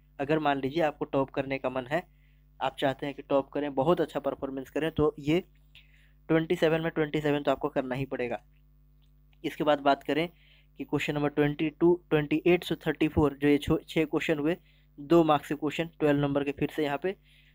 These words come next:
थर्टी फ़ाइव से लेकर के थर्टी नाइन तक जो है ये है शॉर्ट आंसर टाइप के क्वेश्चन थ्री मार्क्स के, और फोर्टी and फोर्टी वन क्वेश्चन जो होंगे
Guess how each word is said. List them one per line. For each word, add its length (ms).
थर्टी 240
फ़ाइव 200
से 140
लेकर 260
के 60
थर्टी 280
नाइन 260
तक 160
जो 120
है 360
ये 120
है 220
शॉर्ट 360
आंसर 240
टाइप 220
के 80
क्वेश्चन 400
थ्री 240
मार्क्स 360
के, 220
और 320
फोर्टी 400
and 160
फोर्टी 240
वन 160
क्वेश्चन 340
जो 120
होंगे 260